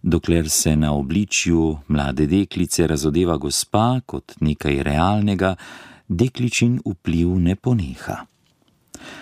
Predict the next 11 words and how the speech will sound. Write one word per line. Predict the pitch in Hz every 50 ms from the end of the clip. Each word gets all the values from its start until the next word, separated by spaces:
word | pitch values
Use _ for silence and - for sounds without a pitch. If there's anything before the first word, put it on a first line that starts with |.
| - - - - -
Brigadir, | - 101 101 131 151 127 113 98 104 156 175 185 165 147 117 - _ _ _ _ _ _
Duranov | - 95 90 107 95 82 73 69 71 76
prijatelj | 71 - 87 85 82 82 87 87 - - 131 123
in | 92 76 67 67
gost, | 71 85 98 110 113 - - - - - - - - - - -
spreminja | - - - - 151 143 147 160 165 165 156 147 127
barvo | 101 85 90 101 101 101 101 98 95 107 110 -
ob | - 92 85 -
tem, | - - 87 80 71 67
kar | - - 80 76 -
vidi. | - 67 - - - - -